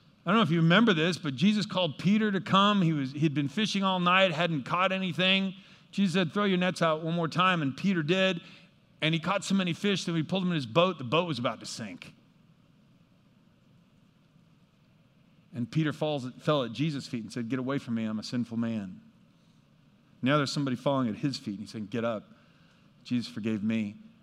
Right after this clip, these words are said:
And by then, G-, Peter had also denied Jesus three times. I mean, Peter was as ordinary as it could be, and he knew all about the fact that Jesus came to save sinners.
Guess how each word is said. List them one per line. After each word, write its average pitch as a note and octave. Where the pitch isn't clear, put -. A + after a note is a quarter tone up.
And A2+
by A2
then, B2+
G-, C#3
Peter C3+
had A#2
also A#2+
denied A2+
Jesus B2
three B2+
times. C3+
I -
mean, A2
Peter E3+
was A#2
as G#2
ordinary C3+
as A2+
it G2+
could G#2
be, B2
and A2+
he A2
knew B2
all A#2
about A2+
the A#2
fact G#2
that F#2+
Jesus A#2
came A2
to G2+
save G#2+
sinners. G#2